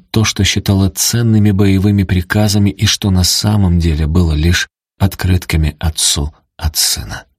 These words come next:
Было около полудня. Мари и Саския стояли у выхода из Лютеции, собираясь ехать на вокзал. Мари только что узнала от сестры о налёте гестапо на родительский дом после своего ареста. И девушки решили вернуться в Лион. Быть может,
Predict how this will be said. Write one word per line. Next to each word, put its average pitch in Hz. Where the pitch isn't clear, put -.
Было 117
около 110
полудня. 71
Мари 92
и 90
Саския 90
стояли 87
у 87
выхода 92
из 80
Лютеции, 87
собираясь 87
ехать 82
на 82
вокзал. 78
Мари 104
только 107
что 104
узнала 95
от 87
сестры 101
о 98
налёте 90
гестапо 90
на 87
родительский 85
дом 92
после 78
своего 73
ареста. 71
И 101
девушки 107
решили 98
вернуться 95
в 85
Лион. 85
Быть 78
может, 92